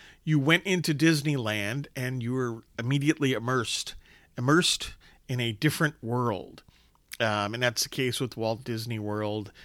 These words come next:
and the other parks, which I have not been to, <laughs> but, um, I'm sure it's the same. So, yeah, there is a quality of, uh, augmented reality, whatever you want to use, virtual reality, immersive reality,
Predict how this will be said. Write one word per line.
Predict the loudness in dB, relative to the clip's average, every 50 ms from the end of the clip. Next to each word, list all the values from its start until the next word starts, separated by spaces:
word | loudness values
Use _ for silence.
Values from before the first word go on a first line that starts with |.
| -20 -20 -20 -20 -20 -20 -20 -20 -20 _ 6
and | 10 10 10 12
the | 12 10
other | 10 10 10
parks, | 8 8 6 6 6 2
which | 0 2 4
I | 4 4
have | 4 2
not | 0 -2 -2
been | -2 -2 -4 -4
to, | -4 -8 -12 -14 -10
<laughs> | -4 4
but, | 6 6 8 8
um, | 10 10 10 10 8 6 4
I'm | 0 -2
sure | -2 0 0 2 2
it's | 0 -2
the | -4
same. | -6 -4 -4 -4 -4 -6 -10 -14 -18 _ _ _ _ _ _ _ _ _ _ _ _ _ _ -20 -16 -8
So, | -2 2 4
yeah, | 6 6 4 4 0 -4 _ -20 -20 -20 -18 -16 -16 -16 -18 -16 -2 2
there | 2 2 4 6
is | 6 6 8 6 6
a | 4 4 4 4 2 -4
quality | -4 2 6 8 8 8 8 6 2 0 -4 -8 -12 -16 -20 -20 _ _ _ _ _ _ _ -4
of, | -2 0 0 0 0 -2 -6 -10 -12 -14 -16 _ -14
uh, | -10 -10 -8 -8 -10 -10 -12 -14 -16 -18 _ _ _ _ _ _ _ _ _ _ _ _ _ _ _ 2
augmented | 4 6 6 6 4 4 2 4 4 2 2
reality, | 2 2 2 2 2 2 0 0 0 0 -2
whatever | -2 -2 -2 -2 -2
you | -2
want | -2 -2 -4
to | -6
use, | -6 -8 -6
virtual | -6 -4 -4 -4 -2 -2 -2 0 0
reality, | -2 -2 -2 -2 -2 -4 -4 -4 -6 -6 -8 -8 -10
immersive | -10 -8 -6 -4 -4 -4 -4 -4 -4 -4 -4
reality, | -6 -6 -6 -8 -8 -8 -8 -10 -10 -12 -14 -14